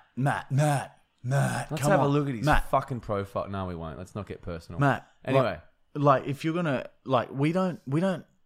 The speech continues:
Speaker 1: look through every single gym prank video that there's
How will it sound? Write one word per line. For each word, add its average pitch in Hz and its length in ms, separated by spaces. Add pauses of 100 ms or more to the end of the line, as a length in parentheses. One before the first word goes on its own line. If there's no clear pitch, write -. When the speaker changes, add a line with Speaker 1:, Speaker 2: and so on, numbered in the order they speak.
(880)
Speaker 1:
look 160 260
through 135 200
every 120 260
single 131 460 (120)
gym 113 460
prank 110 340
video 104 480
that 95 180
there's 104 200